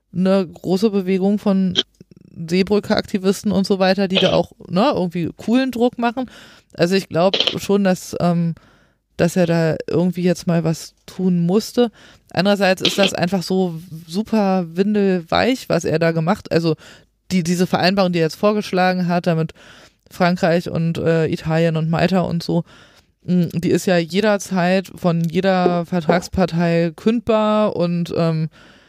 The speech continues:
ist ja auch offensichtlich gerade nicht in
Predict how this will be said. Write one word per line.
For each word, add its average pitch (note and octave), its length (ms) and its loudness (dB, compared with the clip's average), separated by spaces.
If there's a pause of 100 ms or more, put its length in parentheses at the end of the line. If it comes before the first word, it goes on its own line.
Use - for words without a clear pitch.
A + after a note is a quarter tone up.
(920)
ist F#3+ 160 2
ja G#3 100 2
auch F3+ 220 -2
offensichtlich F3+ 640 -2
gerade F3 360 0
nicht F3+ 240 -2
in D#3+ 380 -2